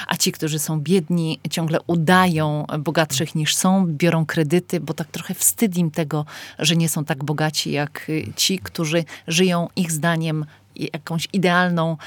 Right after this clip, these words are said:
lepszą wersję życia, jaką można osiągnąć. I w-, tak na dobrą sprawę, paradoksalnie, taką najbardziej autentyczną bohaterką w tej książce jest Pola. Dziewczyna uprzywilejowana, która potrafi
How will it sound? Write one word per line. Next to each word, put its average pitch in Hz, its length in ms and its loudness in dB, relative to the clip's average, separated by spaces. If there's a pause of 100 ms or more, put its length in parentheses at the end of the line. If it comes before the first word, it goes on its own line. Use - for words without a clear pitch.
(120)
lepszą 165 500 0
wersję 151 560 -2
życia, 147 280 -2
jaką 151 200 -4
można 151 340 -4
osiągnąć. 156 640 -4 (300)
I 175 100 -4
w-, 151 160 -4 (160)
tak 190 160 4
na 196 120 2 (280)
dobrą 226 260 2
sprawę, 254 300 0
paradoksalnie, 202 960 2
taką 165 260 -4
najbardziej 160 520 2
autentyczną 165 600 -2
bohaterką 156 760 -4 (260)
w - 80 -20
tej 202 120 4
książce 156 420 -4
jest 202 160 -2
Pola. 151 400 -2 (340)
Dziewczyna 170 600 -2 (760)
uprzywilejowana, 160 1000 2
która - 240 -4
potrafi 196 840 2